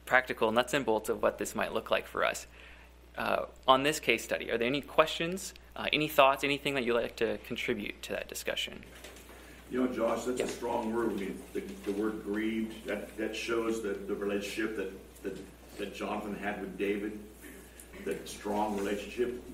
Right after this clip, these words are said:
Speaker 2: But also the fact that Saul would throw a spear at his own son shows the depravity of Saul. I mean, he's sinking fast from someone that Samuel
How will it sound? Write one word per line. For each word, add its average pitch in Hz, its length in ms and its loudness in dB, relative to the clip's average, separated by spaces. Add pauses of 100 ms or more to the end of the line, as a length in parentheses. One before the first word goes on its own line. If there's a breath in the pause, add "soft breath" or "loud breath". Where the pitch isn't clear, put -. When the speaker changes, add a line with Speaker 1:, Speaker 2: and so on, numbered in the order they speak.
Speaker 2:
But - 180 -4
also 135 300 0
the - 100 -2
fact 131 340 -2
that - 180 0 (1080)
Saul - 380 4
would - 140 6
throw 117 160 2
a - 60 0
spear - 400 4
at - 60 2
his - 120 -2
own 107 160 -4
son 98 560 -6 (1300)
shows 110 400 0
the 104 80 0
depravity 101 720 0
of 95 100 -6
Saul. 101 460 -2
I - 40 -2
mean, - 120 -6
he's 110 220 -6
sinking 104 480 -4
fast - 540 -4 (920)
from 101 260 -4
someone 110 400 0
that 104 160 -4
Samuel 104 680 -2